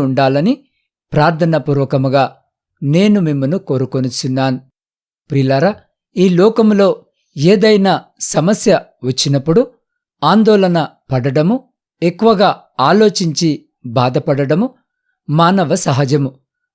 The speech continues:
ఆహార విషయములోను, కుటుంబాన్ని పోషించే విషయములోను, పిల్లల చదువు విషయములోను, ఉద్యోగ విషయములోను,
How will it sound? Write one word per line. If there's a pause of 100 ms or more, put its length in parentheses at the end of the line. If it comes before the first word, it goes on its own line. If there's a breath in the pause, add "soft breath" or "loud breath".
(100)
ఆహార (380)
విషయములోను, (720)
కుటుంబాన్ని
పోషించే (380)
విషయములోను, (760)
పిల్లల (460)
చదువు
విషయములోను, (600)
ఉద్యోగ (380)
విషయములోను,